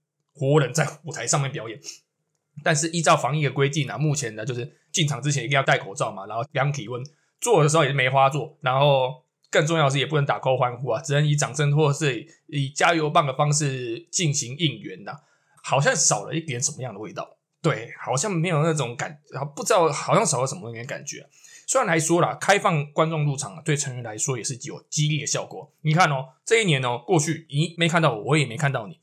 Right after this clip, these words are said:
啊，成员的表演在现场啊看到啊，除了看到工作人员以外，就是要面对一大堆摄影机，就这样子。久了的话，也一定很怀念大家的欢呼声的啦。也很想知道表演的当下观众的反应如何，就是要等到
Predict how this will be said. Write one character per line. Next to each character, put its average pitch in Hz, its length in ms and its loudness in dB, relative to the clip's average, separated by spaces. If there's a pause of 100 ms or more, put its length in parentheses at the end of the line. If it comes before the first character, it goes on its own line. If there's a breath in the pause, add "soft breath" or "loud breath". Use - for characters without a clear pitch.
(140)
啊， 113 200 -2
成 147 160 -2
员 160 100 2
的 156 120 4
表 147 260 2
演 143 160 0
在 147 140 2
现 147 200 2
场 110 180 -4
啊 98 40 -14
看 139 220 -2
到 131 160 0
啊， 117 160 -6 (200 soft breath)
除 160 220 4
了 151 80 4
看 151 160 2
到 156 100 6
工 151 160 4
作 151 140 6
人 127 140 -2
员 131 180 -2
以 131 60 -6
外， 135 160 2
就 143 80 -2
是 147 100 -2
要 143 60 4
面 147 120 2
对 143 120 2
一 - 20 -2
大 135 80 4
堆 135 80 2
摄 131 140 -2
影 101 100 -6
机， - 240 -14
就 156 120 2
这 151 80 4
样 123 120 4
子。 - 200 -16 (200)
久 156 200 4
了 156 80 6
的 160 60 6
话， 170 280 6
也 123 160 -8
一 127 40 -8
定 151 180 0
很 113 140 -8
怀 107 180 -8
念 123 140 -8
大 123 140 2
家 123 100 -2
的 117 60 -2
欢 110 160 -4
呼 104 200 -8
声 95 200 -6
的 85 80 -12
啦。 - 160 -16 (400)
也 147 100 4
很 165 160 2
想 175 220 2
知 165 140 -2
道 147 340 4
表 147 180 4
演 190 80 2
的 135 80 -2
当 139 160 2
下 143 140 2
观 165 240 2
众 165 100 -4
的 135 60 -4
反 104 180 -10
应 110 360 -12
如 117 160 -8
何， 101 160 -12 (180)
就 147 100 0
是 143 120 2
要 139 80 4
等 117 180 -6
到 127 160 2